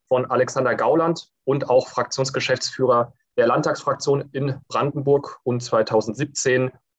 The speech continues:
bist du in den Bundestag eingezogen und, äh, mit ziemlich hoher Wahrscheinlichkeit wirst du auch dem nächsten Bundestag angehören, denn du bist vor kurzem erst, äh, auf Listenplatz zwei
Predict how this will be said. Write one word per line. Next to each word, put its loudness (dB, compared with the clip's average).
bist -4
du 2
in -14
den 0
Bundestag -2
eingezogen 0
und, -2
äh, 2
mit -4
ziemlich 0
hoher 4
Wahrscheinlichkeit 0
wirst -2
du -2
auch 0
dem -2
nächsten -4
Bundestag -2
angehören, 0
denn 0
du -10
bist -6
vor 2
kurzem 0
erst, -4
äh, 2
auf 2
Listenplatz -4
zwei -2